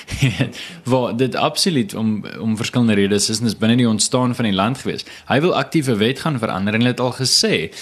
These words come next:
ehm, Ronald Lamola het in die tyd van die, van die openbare verhore in twintig agtien, toe sê hy nie, "Maar ons moenie swart mense se grond vat nie." En hy is nou 'n minister, so jy moet vir jouself vra op een of die dag, wat is hulle beleid? So ek dink, ja, Lana Marks het 'n geleentheid gemis, maar ek verstaan hoekom sy gedoen het wat sy gedoen het.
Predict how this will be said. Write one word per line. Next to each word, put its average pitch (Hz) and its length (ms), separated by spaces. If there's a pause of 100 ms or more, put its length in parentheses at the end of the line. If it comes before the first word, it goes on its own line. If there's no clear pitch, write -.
(160)
ehm, 113 220
Ronald 127 280
Lamola 127 480
het 117 140
in 113 60
die 110 100
tyd 113 260
van 113 140
die, 104 180
van 110 140
die 101 80
openbare 98 400
verhore 110 440
in 107 80
twintig 101 260
agtien, 110 360
toe 95 100
sê - 120
hy 110 60
nie, 110 100
"Maar 104 160 (180)
ons 101 100
moenie 135 160
swart 131 320
mense 101 280
se 92 60
grond 131 360
vat - 260
nie." - 140 (280)
En 101 100
hy 113 160
is 160 120
nou 120 240
'n 113 80
minister, 123 540
so - 120
jy 117 60
moet 123 120
vir 139 120
jouself 151 360
vra 175 160
op 139 100
een 107 120
of 120 60
die 120 80
dag, 101 200
wat 98 180
is 107 100
hulle 98 140
beleid? 98 400 (220)
So - 120
ek 117 100
dink, 151 340
ja, 123 240
Lana 113 260
Marks 113 320
het - 120
'n - 40
geleentheid 110 440
gemis, 117 400
maar 107 280
ek 98 140
verstaan 123 380
hoekom 107 380
sy 92 160
gedoen 90 240
het 85 140
wat - 100
sy 90 120
gedoen - 340
het. - 120